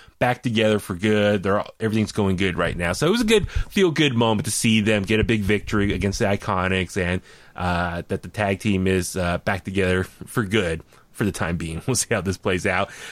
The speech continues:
So the main show kicked off. It was the U S title match. Uh, champion Apollo Crews taking on Bobby Lashley. And,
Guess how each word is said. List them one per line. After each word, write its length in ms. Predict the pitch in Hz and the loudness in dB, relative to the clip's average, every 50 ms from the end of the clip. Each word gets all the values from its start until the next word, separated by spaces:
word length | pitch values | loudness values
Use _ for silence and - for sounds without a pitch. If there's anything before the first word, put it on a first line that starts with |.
| - | -6
So 140 | - 160 180 | -2 0 2
the 80 | 185 202 | 2 4
main 180 | 214 247 294 | 4 2 2
show 180 | 269 - 262 233 | 4 4 2 2
kicked 300 | 185 - 220 202 156 - | 2 4 2 2 2 2
off. 240 | 185 175 175 190 202 | 2 4 4 4 4
It 120 | 156 160 156 | 4 4 4
was 160 | 156 160 151 | 4 2 2
the 100 | - 143 | 2 0
U 220 | 135 143 151 165 | 2 2 2 2
S 100 | 165 156 | 2 0
title 380 | - - - 131 131 131 135 131 | -2 -2 0 2 2 4 4 4
match. 420 | 131 131 123 127 139 147 156 - - - - - - - - | 4 2 2 2 2 2 0 -2 -4 -16 -18 -18 -10 -2 0
Uh, 160 | 120 120 117 | 2 2 2
champion 560 | - - - 147 143 143 143 - 156 143 139 | 2 0 0 2 2 2 2 2 2 2 2
Apollo 300 | 135 - 131 135 135 131 | 2 0 0 2 2 0
Crews 240 | - - 139 139 135 | 0 0 0 0 0
taking 240 | - - 143 139 151 | 0 -2 -2 0 0
on 60 | 147 127 | 0 2
Bobby 300 | 151 147 165 170 170 151 | 0 0 2 2 2 2
Lashley. 580 | 147 156 170 214 - - - 123 117 120 113 | 2 2 2 2 2 2 2 2 2 2 2
And, 260 | 131 139 143 143 139 | 2 2 2 2 0